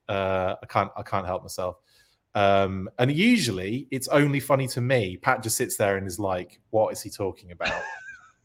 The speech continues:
Speaker 1: Um, see, is what I'm saying? Uh, John Smith says, "Is it available in four X L?" <laughs> I don't know. I don't know the sizes, but maybe, maybe not.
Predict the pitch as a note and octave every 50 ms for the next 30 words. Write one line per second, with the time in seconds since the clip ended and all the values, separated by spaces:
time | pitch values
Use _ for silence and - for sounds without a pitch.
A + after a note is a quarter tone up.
0 | _ _ - A#2 A2 G#2+ G#2 G2+ G2+ F#2+ F#2+ G2 G2 A#2 - - - D#3+ C3+ D3
1 | D3 F3+ A3+ A3+ - - - E3+ E3 D3+ - D#3 D3 D3+ D#3 D#3 D3+ - - E3+
2 | E3 F3 G3 G3+ A3+ - - - - - - _ _ _ _ _ - B2+ B2 B2+
3 | B2+ C3 C#3+ D3 - F3 F#3 F3+ - - F#3 D#3+ - - D#3 B2+ D3 D3 D#3 F3
4 | F3 D3 D#3+ E3 E3 E3 C#3 D3 C3 D#3 C#3+ - - - E3+ E3 D3+ D3 C3+ -
5 | - - - - - D3 C#3 A2+ G2 G2 G2+ - - - - A#2+ - D3+ C3+ A2+
6 | - - C#3+ B2+ - F3+ - - - G3+ - - - F3 E3+ D3+ - D#3 C#3 C#3
7 | C#3+ C3 B2+ B2+ A#2+ A2+ G#2+ G#2 G#2 - - - - - - _ _ - D3 E3
8 | G3 G3 F#3+ F3+ E3+ D#3+ D3+ - D3+ C#3 C3+ C3+ B2+ A#2 C3 C3 - - - B2+
9 | B2 C3+ C#3 C#3 C#3+ C3+ B2 C3+ C3 C3+ - - C#3 B2 B2 B2+ B2+ B2 A#2+ A#2+
10 | A#2+ A#2+ A2+ A2+ A2 G2+ F2+ - - - -